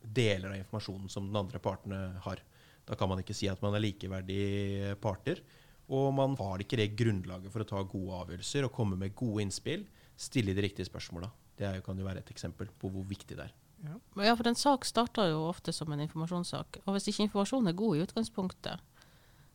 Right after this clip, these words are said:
Speaker 3: eh, så sliter man jo med hele prosessen.
Speaker 1: Nettopp.
Speaker 2: Dette med ma-, informasjon er jo liksom lett manipulerbart også. Altså, hvordan informasjon formidles, bidrar jo til hvordan den oppfattes.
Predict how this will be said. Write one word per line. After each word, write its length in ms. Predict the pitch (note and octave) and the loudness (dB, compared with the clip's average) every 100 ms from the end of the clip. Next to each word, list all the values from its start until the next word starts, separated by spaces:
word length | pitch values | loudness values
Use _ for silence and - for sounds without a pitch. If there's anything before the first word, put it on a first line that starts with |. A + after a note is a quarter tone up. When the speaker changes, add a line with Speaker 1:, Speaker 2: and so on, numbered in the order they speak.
| - | -4
Speaker 3:
eh, 240 | E3+ F3 | 0 0
så 160 | - A#3+ | 0 0
sliter 320 | - A#3 - | 2 0 0
man 160 | - - | -6 -4
jo 80 | D3 | -2
med 100 | D3+ | -2
hele 220 | E3 - | -2 -4
prosessen. 480 | D#3+ B3+ - - - - - - - - - - - - | -4 -4 -4 -8 -12 -20 -20 -20 -20 -20 -20 -20 -14 -10
Speaker 1:
Nettopp. 380 | F#2 - - F#3 - - - - | -8 -10 -12 -14 -14 -20 -10 -4
Speaker 2:
Dette 300 | B2 B2 A#2+ | -2 0 0
med 240 | A#2+ A#2+ B2 | 0 0 -2
ma-, 100 | - | -2
informasjon 560 | B2+ A#2 C3 B2+ B2 B2+ | -4 0 0 0 0 0
er 80 | A2+ | 0
jo 100 | A#2 | 0
liksom 400 | A#2 A2+ A2 A2 | -2 -2 -2 -4
lett 320 | B2 - - C3 | -8 -8 -4 -2
manipulerbart 720 | A#2+ A2+ B2+ G#2+ G#2 C#3+ A#2 | 0 -2 -2 -4 -4 -6 -6
også. 240 | - E3 - - | -4 -4 -4 -8
Altså, 240 | B2+ B2 B2 B2+ A#2+ | -4 -2 -2 -4 -4
hvordan 320 | B2 A#2 C#3 C#3 - - - | -2 0 0 -2 -8 -16 -8
informasjon 560 | C3+ - D3 - A#2 | -6 -4 -4 -2 -4
formidles, 800 | - C#3+ C3+ A2 B2 F#3+ - - - _ - _ _ | -2 -2 -2 -2 -4 -4 -6 -10 -14 _ -20 _ _
bidrar 480 | - C#3+ G#2 G#2+ A2 | -4 -2 0 0 -2
jo 60 | A#2 | -2
til 100 | B2 | -2
hvordan 280 | A2 A2 | -2 -2
den 80 | B2 | -2
oppfattes. 640 | A#2 - A#2+ - C#3 - | -4 -6 -12 -10 -12 -12